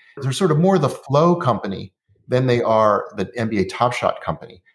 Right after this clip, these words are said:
And, and I think we're gonna see many, many crypto collectibles ecosystems built on top of Flow, which is gonna make this thing much, much bigger than it already is.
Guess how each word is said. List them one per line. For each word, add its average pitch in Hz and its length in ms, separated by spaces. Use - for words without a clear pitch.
And, 110 220
and 113 100
I 123 40
think 147 120
we're 139 100
gonna 117 80
see 117 200
many, 123 640
many 131 300
crypto - 280
collectibles 107 760
ecosystems 151 560
built 151 180
on 107 160
top - 260
of 98 80
Flow, 101 380
which 127 260
is 95 160
gonna 110 200
make 101 240
this 101 160
thing 92 160
much, 95 200
much 90 160
bigger 85 200
than 80 120
it 76 40
already - 300
is. - 160